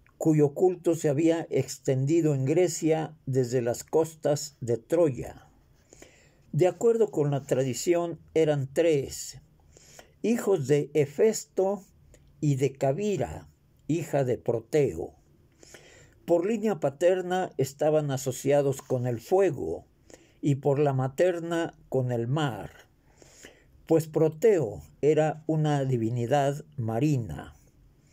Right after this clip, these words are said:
El culto de los cabiros se desarrolló principalmente en Lemos, donde Hefesto tenía su taller. Allí los cabiros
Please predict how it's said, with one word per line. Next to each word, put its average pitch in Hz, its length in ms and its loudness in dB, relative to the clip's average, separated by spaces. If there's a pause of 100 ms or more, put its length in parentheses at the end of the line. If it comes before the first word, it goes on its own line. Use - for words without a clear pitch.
(640)
El 165 220 2
culto 226 420 0
de 165 120 2
los 147 200 0
cabiros 185 960 0
se - 220 -2
desarrolló 139 720 0
principalmente 151 1300 -2
en 131 300 0
Lemos, 156 720 -4 (720)
donde 147 580 2
Hefesto 151 800 -2 (260)
tenía 139 380 0
su 135 160 -8
taller. 131 640 0 (1080)
Allí 190 300 0
los 220 220 2
cabiros 185 760 0